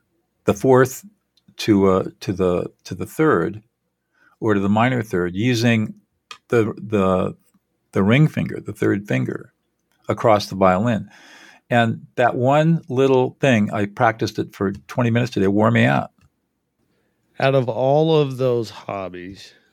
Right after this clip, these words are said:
Speaker 2: which one do you enjoy the most?
Speaker 1: Skiing.
Speaker 2: Skiing?
Speaker 1: Skiing.
Speaker 2: Yeah, I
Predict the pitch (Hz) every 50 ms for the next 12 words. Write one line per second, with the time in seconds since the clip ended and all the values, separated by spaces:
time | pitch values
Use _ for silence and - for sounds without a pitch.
0 | - - - 113 107 104 110 123 135 143 143 - - 147 131 123 123 123 123 120
1 | 117 107 113 117 113 113 113 110 110 104 95 101 107 107 107 101 101 98 101 107
2 | 110 110 95 85 - - - - - _ _ _ _ _ _ - - - 120 117
3 | 110 107 104 101 101 - - _ _ _ _ _ _ _ _ _ _ - - -
4 | - - 123 123 123 127 127 131 143 139 135 _ _ _ _ _ _ - - -
5 | 101 95 92 92 95 95 98 92 90 90 90